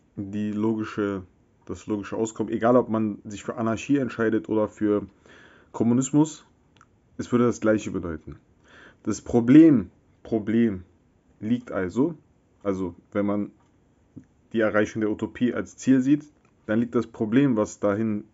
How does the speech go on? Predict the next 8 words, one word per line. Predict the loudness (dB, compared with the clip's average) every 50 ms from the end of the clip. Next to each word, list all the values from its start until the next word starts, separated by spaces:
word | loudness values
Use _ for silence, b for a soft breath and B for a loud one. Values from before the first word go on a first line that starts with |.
| b b b b b b b b b b -6
äh, | -2
was | 0 0 0 0 -2 -4
uns | -6 -4
daran | -2 -2 -2 -2 -2 -4 -6 -8 -12 -18 -18 -12
hindert, | -6 -4 0 2 4 2 2 0 -4 -4
dahin | -4 -2 -2 -4
zu | -4 -6 -8
kommen, | -6 -4 -4 -4 -4 -6